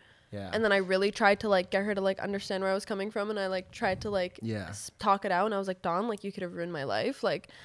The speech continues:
Speaker 2: I don't appreciate the way you were slandering my name." And she was like, "Okay, I'm, I'm really, really sorry." Like, and all I wanted her to do was send a text to that girl that she was, like, lying to me about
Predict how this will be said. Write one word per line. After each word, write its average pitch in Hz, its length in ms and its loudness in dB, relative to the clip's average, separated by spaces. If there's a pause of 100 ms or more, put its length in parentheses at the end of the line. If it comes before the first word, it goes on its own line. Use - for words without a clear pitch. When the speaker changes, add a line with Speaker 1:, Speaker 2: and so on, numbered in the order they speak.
(120)
Speaker 2:
I - 80 2
don't 196 160 2
appreciate 202 460 -2
the 196 80 -2
way 185 80 -2
you 185 100 -2
were 180 80 -2
slandering 185 400 -2
my 185 140 -2
name." 175 320 -4
And 269 100 -2
she - 120 -6
was 262 80 -4
like, 254 140 -2
"Okay, 233 140 -4
I'm, 220 100 0
I'm 214 140 0
really, 220 200 2
really 214 200 2
sorry." 190 320 -2
Like, 185 160 -2 (240)
and - 140 2 (100)
all 214 220 12
I 226 80 12
wanted 226 320 8
her 262 100 4
to 240 140 2
do 202 180 0
was 190 140 0
send 196 240 2
a 196 40 2
text - 420 -2
to 240 80 2
that 185 180 2
girl 180 380 4
that 190 180 0
she - 80 -8
was, 175 100 -4
like, 170 140 -2
lying 170 260 -2
to 202 100 -10
me 233 80 2
about 240 340 8